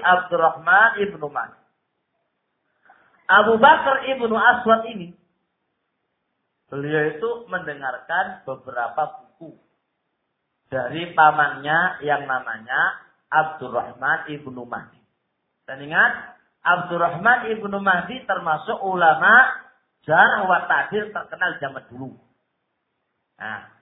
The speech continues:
Abu Bakar Ibnu Aswad ini mendengar dari Abdurrahman ibnu Mahdi beberapa kitab.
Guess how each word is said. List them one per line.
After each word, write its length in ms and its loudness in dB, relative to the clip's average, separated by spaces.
Abu 300 4
Bakar 340 4
Ibnu 240 -6
Aswad 480 -2
ini 320 -14
mendengar 840 -2
dari 320 6
Abdurrahman 960 2
ibnu 320 -6
Mahdi 560 -10
beberapa 560 -6
kitab. 400 -16